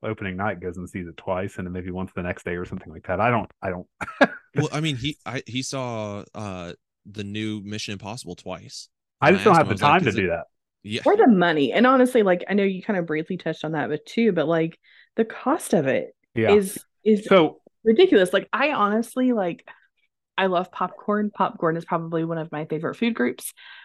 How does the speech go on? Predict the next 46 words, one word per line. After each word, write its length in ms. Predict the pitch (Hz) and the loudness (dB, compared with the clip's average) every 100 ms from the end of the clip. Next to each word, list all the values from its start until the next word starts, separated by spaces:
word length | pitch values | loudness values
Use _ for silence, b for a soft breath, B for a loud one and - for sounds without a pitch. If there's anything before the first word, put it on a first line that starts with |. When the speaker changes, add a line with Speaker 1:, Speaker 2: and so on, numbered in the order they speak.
| _ - | _ -4
Speaker 3:
I 120 | 175 | -2
feel 280 | 208 185 180 | 2 4 6
like 360 | 170 160 - - _ - | 4 2 -4 -20 _ -18
sometimes 640 | - 214 208 - 190 180 | 0 4 4 2 0 0
it's, 400 | 175 165 - - _ _ _ _ _ - | -2 -6 -12 -18 _ _ _ _ _ 0
it 80 | 185 | 4
doesn't 260 | 208 214 | 4 4
feel 120 | 202 | 4
like 180 | 180 180 | 2 2
I'm 140 | 165 160 | -2 -2
truly 300 | - 175 175 | -4 -2 0
going 240 | 165 165 | 0 -2
to 120 | 175 | -4
a 40 | 160 | -6
movie 420 | 156 156 170 - | -6 -8 -10 -6
unless 300 | 160 151 - | -2 -2 -2
I 60 | 156 | -2
have 140 | 156 | -2
popcorn, 480 | - - - 60 170 | -4 -8 -8 -8 -6
buttered 260 | - 156 160 | 0 0 0
popcorn. 460 | 156 - - 107 208 B B B _ - | -4 -4 -8 -10 -10 B B B _ 0
And 440 | 175 175 175 170 - _ _ _ _ - | 2 2 2 -2 -8 _ _ _ _ 2
I've 180 | 185 | 6
Speaker 1:
I, 100 | 160 | 8
Speaker 3:
not 260 | 202 196 175 | 8 6 -2
done 100 | 180 - | -6 4
Speaker 1:
I 60 | 135 | 6
have 80 | 151 | 8
Speaker 3:
it. 40 | |
Speaker 1:
to 40 | 127 | 6
ask 260 | 139 160 - | 6 4 0
you 80 | 101 | -4
too. 220 | 135 113 | 0 2
I'm 100 | 110 | 0
like, 140 | 104 - | -4 -6
"Do 80 | 82 | -18
you 140 | 82 | -14
want 180 | 87 104 | -12 -4
popcorn?" 800 | 147 185 - 151 135 135 139 135 | -2 -4 -4 -4 -4 -4 -6 -8
And 140 | 110 104 | -8 0
you're 80 | |
Speaker 3:
I 60 | 208 | 2
Speaker 1:
like, 60 | 247 | 6
Speaker 3:
know. 120 | 294 | 6
It's 80 | 254 | 6
like, 140 | 196 | 4